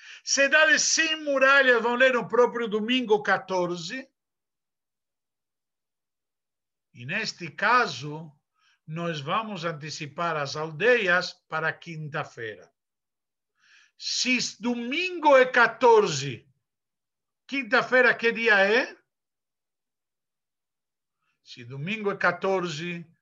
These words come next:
Shabbat foi treze, sexta foi doze, quinta-feira é onze. Então agora descobrimos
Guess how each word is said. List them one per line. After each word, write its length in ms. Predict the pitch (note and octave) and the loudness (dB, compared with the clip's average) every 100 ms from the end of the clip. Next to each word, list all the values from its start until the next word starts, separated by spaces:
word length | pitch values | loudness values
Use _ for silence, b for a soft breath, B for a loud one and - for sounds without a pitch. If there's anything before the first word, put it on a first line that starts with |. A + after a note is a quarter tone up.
| _ _ _ _ | _ _ _ _
Shabbat 520 | - E3+ D3+ C3+ C3+ | -12 -6 -4 -4 -6
foi 180 | D#3+ D3+ | -8 -8
treze, 720 | D#3+ F3+ F3+ D#3 C#3 D#3+ D3 _ _ _ | -6 -4 -4 -6 -10 -14 -16 _ _ _
sexta 560 | _ - D#3+ C#3 - B2 | _ -10 -8 -8 -10 -14
foi 200 | - C3+ | -14 -2
doze, 760 | F#3 D4 D4+ F#3+ G3 G#3 G#3 _ _ _ _ _ | 4 4 4 0 -2 -4 -8 _ _ _ _ _
quinta-feira 880 | - E3 D#3 D#3+ - D#3+ D#3 D#3+ G2 | -14 -10 -6 -6 -4 -4 -2 -4 -6
é 220 | D3+ - | -10 -10
onze. 640 | C3 A#2 A2+ A2+ G#2+ G#2+ G#2+ _ _ _ _ b b b - | -12 -12 -12 -14 -14 -16 -20 _ _ _ _ b b b -14
Então 240 | C3+ D#3 | -2 2
agora 380 | C#3+ F#3 C4+ A#3 | 4 6 6 6
descobrimos 920 | G3+ - F#3 D#3+ A3 C#4 G3+ F3 F3 | 2 0 -4 0 2 2 2 -2 -6